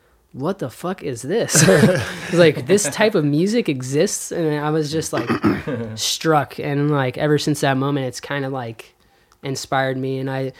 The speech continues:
it, it really, like, opened my horizons to listen to more shit. And I, then I started listening to people like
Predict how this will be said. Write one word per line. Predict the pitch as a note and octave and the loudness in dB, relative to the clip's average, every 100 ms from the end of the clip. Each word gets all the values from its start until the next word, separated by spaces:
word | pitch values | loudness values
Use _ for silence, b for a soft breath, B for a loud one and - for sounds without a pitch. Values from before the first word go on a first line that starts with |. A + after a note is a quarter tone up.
| B B B B | B B B B
it, | E3+ F3 - - | 2 2 0 -2
it | E3+ | 0
really, | D#3+ F3 F3+ | 2 4 6
like, | E3+ C#3 - | 4 0 0
opened | D#3 D#3 D3+ | -2 0 0
my | C#3 | 0
horizons | C3 C#3 C3+ C3+ C3+ C3 | -2 0 0 0 -4 -6
to | C#3 | -6
listen | C3+ C3+ C#3 | -6 -4 -4
to | |
more | C3+ C3+ | -4 -4
shit. | A#2+ - C3+ | -6 -4 -4
And | C3+ C3+ | -4 -6
I, | C3+ C3 - | -4 -6 -2
then | C#3+ | -2
I | |
started | C#3 D#3+ C#3+ | -2 -2 -2
listening | C#3+ C#3+ D3 C#3 | -2 -2 -2 -4
to | |
people | B2 C#3 C#3 | -4 -8 -6
like | C3+ A#2 A#2 | -6 -6 -10